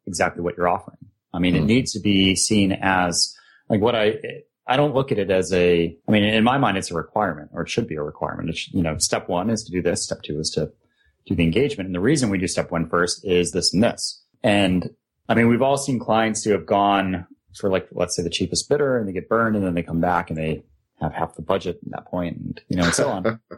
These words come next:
Speaker 1: So I think a lot of it is kind of setting the right expectations and telling people, like, "This is why, you know, I do this because of this reason." And, and the reasons are oftentimes the, you know, when you say something and I s-, and I say something, the actual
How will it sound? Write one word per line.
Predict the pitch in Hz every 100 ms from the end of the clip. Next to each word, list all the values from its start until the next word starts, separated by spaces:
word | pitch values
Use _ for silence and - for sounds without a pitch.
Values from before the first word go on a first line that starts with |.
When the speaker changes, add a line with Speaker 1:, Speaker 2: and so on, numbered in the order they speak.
| -
Speaker 1:
So | - 127
I | 113
think | - 117
a |
lot | 107 113
of | 117
it | 104
is | 95 87 -
kind | - 98
of | 87 87
setting | - 98
the | 92
right | 90
expectations | 87 - - 127 147 - -
and | 92
telling | 156 185
people, | - - 85
like, | 85 82
"This | 117 127
is | 185
why, | 110 110 107 107 104 -
you | 123 120
know, | 113
I | 151
do | 156 156
this | 143 -
because | 110 - 127 120 113 107 -
of | 92 87
this | 107 -
reason." | 92 90 - 78
And, | 80 -
and | 98
the | 90
reasons | 107 123 110 95
are | 92 92 90 90 _ _
oftentimes | 127 127 123 104 117 107 101 95 92 - - _ _ -
the, | 101 98 95 92 95 -
you | 104
know, | 92 92 -
when | - 165 110 107
you | 113 160
say | 165 165
something | 139 147 135 117
and | 104
I | 107 113
s-, | 110 -
and | - - 110
I | 107
say | 110 101
something, | - 92 - 92 90
the | 87 -
actual | 117 127 131 107